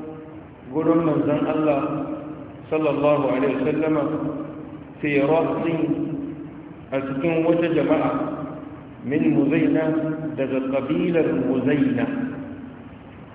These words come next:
Ar-rahtu shine malamai suka ce ma bai na talata wal ashara. Abin da ya kama daga uku zuwa goma. Mutum uku ma rahtu,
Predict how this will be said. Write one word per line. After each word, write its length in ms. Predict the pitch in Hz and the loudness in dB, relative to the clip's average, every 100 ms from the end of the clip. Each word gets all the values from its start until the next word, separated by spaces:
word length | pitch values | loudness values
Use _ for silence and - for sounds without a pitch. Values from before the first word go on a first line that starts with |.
| - - - | -18 -10 -2
Ar-rahtu 800 | 135 147 180 156 160 160 160 160 | 2 4 2 2 0 0 0 -2
shine 240 | 165 160 | -2 0
malamai 320 | 139 135 135 - | 2 2 2 2
suka 120 | 135 151 | 2 0
ce 120 | 175 175 - - - - - - - - | 0 0 -4 -4 -8 -8 -10 -14 -14 -4
ma 160 | 139 160 | 2 4
bai 160 | 165 | 4
na 120 | 151 143 | 2 0
talata 360 | 139 143 139 135 | 2 4 4 2
wal 160 | 120 | 0
ashara. 380 | 120 120 120 - - - - - - - - - - | 0 0 -2 -4 -6 -10 -12 -14 -14 -16 -16 -16 -8
Abin 240 | 131 156 156 | -2 0 2
da 60 | |
ya 60 | 151 | 2
kama 320 | 160 160 156 | 4 4 4
daga 200 | 139 127 | 2 2
uku 260 | 135 - 147 | 2 2 2
zuwa 240 | 165 156 - - - - - - | 6 6 4 2 -2 -4 -8 -6
goma. 280 | 113 107 110 - - - 117 | -4 -2 -4 -6 -10 -10 -6
Mutum 240 | 120 160 | 0 2
uku 160 | 165 156 | 2 4
ma 160 | 139 | 4
rahtu, 640 | 151 147 147 - - - | 4 4 0 -2 -4 -6